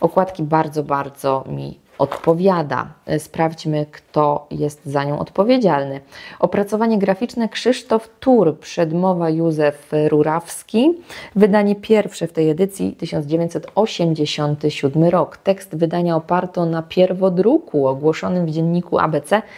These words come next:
w trzydziestym drugim roku. Całą historię poprzedza nam tutaj wstęp Józefa Rurawskiego, wstęp, z którego dowiadujemy się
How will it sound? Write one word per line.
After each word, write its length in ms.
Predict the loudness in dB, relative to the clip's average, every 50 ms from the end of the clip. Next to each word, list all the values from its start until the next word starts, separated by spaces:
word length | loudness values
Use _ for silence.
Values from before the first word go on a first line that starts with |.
| -20 -20 -20 _
w 100 | -18 -10
trzydziestym 680 | -2 2 4 4 6 6 4 4 2 -6 -6 -6 -6 -6 -8 -14 -14 -12
drugim 460 | -10 -8 -8 -8 -10 -8 -10 -10 -10 -10 _ _ _ _ _ _ 0
roku. 540 | 4 4 4 4 2 -4 -10 -10 -10 -10 -10 -16 _ _
Całą 320 | -6 -2 0 2 2 2 0
historię 500 | -2 -4 -12 -2 2 2 2 2 0 0
poprzedza 500 | -2 -8 -8 -2 -2 -2 0 0 0 0
nam 180 | 0 -2 -2
tutaj 260 | -4 -4 0 0 0
wstęp 500 | 0 0 -8 -10 0 0 2 2 2 0
Józefa 420 | 0 -2 0 0 -2 0 0 -2 0
Rurawskiego, 760 | 0 0 0 0 -2 -4 -10 -6 -6 -6 0 2 2 2 2
wstęp, 300 | 0 -4 -8 -6 -6 -6
z 60 | -8
którego 340 | -6 -2 -2 0 0 0 0
dowiadujemy 680 | 0 2 2 2 2 2 0 0 2 2 2 2 0 -2
się 440 | -2 -8 -4 -2 0 2 2 0